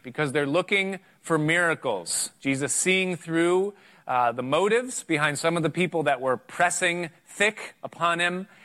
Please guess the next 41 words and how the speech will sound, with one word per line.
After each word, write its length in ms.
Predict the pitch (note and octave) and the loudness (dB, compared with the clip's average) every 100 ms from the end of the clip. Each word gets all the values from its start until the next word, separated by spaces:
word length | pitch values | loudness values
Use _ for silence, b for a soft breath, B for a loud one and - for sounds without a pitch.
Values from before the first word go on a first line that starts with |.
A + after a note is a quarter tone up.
| B C#3 | B -2
um, 200 | C#3 C3+ | 0 0
that 120 | B2 | 0
they 140 | C#3 | 0
weren't 280 | C3+ G3 F3+ | 2 0 0
there 360 | F3+ E3+ E3+ E3 B - - - | 2 2 0 -2 B -20 -18 -4
because 300 | D3+ F3 D#3 | 0 2 2
they 100 | D#3 | 2
were 140 | C#3+ | 2
interested 480 | E3 D#3+ D3 E3 C#3 | 0 -2 -4 -2 0
in 140 | C3+ | -2
the 60 | A#2+ | -4
things 300 | - A#3 F#3+ | -2 0 -2
of 140 | F3 | -2
God 240 | E3 E3 D#3 | 0 0 -2
as 100 | C3 | -4
much 220 | D3+ D3+ | -6 -6
as 100 | C#3+ | 0
they 140 | D3+ | 2
were 180 | C#3 C#3 | 2 2
in 140 | C3 B2+ | 0 -2
seeing 320 | - G3 F#3 | 0 0 0
something 560 | - D#3+ D#3 D3+ C#3+ B - | 0 0 0 0 0 B -4
supernatural. 720 | - D#3 D#3 D3+ D3 - A2+ | -2 2 2 2 0 -2 -4
This 240 | B2+ F3 G3 | 0 0 2
is, 340 | F3 D#3 - B B | 0 0 -6 B B
uh, 240 | D3 C#3+ C3+ | 0 0 0
the, 220 | D3+ D3+ | -2 0
the 180 | D3 C#3 | 0 0
equivalent 580 | - A#3 G#3 G3 F#3+ | 2 0 2 2 0
of 140 | D#3 C#3 | 0 -4
YouTube 800 | C#3 F#3 B3+ G#3+ E3 D3 D3 D3 B D#3 | -2 2 2 0 0 0 0 -2 B -2
in 180 | E3 F3 | 0 2
the 60 | |
days 300 | D#3 E3 D3+ | 2 2 0
of 140 | D#3 B2 | -2 0
Jesus. 420 | D#3 B2+ G2 - | 0 0 -2 -2
They 140 | C#3+ | -2
couldn't 260 | C3+ E3+ D3+ | 0 0 0
just 180 | D3 - | -4 0
go 220 | E3 D3+ | 0 2
on 400 | D#3 D#3 D3+ | 2 2 0